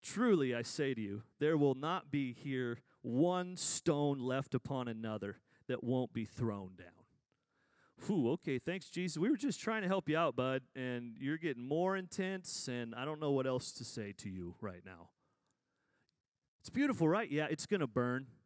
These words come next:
It's all gonna burn. Nothing's gonna be left. Okie dokie, you, where do you wanna grab dinner, Jesus? Um, this is the stage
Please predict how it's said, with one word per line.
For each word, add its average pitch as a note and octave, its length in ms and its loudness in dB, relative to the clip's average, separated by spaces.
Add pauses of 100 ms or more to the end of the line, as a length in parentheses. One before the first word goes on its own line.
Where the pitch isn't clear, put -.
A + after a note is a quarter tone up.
(840)
It's - 140 -6
all B2+ 160 0
gonna G#2+ 180 -4
burn. G#2 380 -6 (1300)
Nothing's A2+ 340 -8
gonna G2+ 180 -10
be F#2+ 120 -8
left. F#2+ 400 -14 (720)
Okie - 240 -8
dokie, F#3 220 -2
you, A#2+ 260 0
where D#3 180 0
do G3 60 0
you G#3+ 80 0
wanna G#3+ 100 0
grab G#3+ 260 0
dinner, A3+ 300 2
Jesus? C#3 600 -2 (100)
Um, B2+ 400 -2 (1160)
this G3+ 200 4
is A#3 200 0
the E3 160 2
stage F3 960 0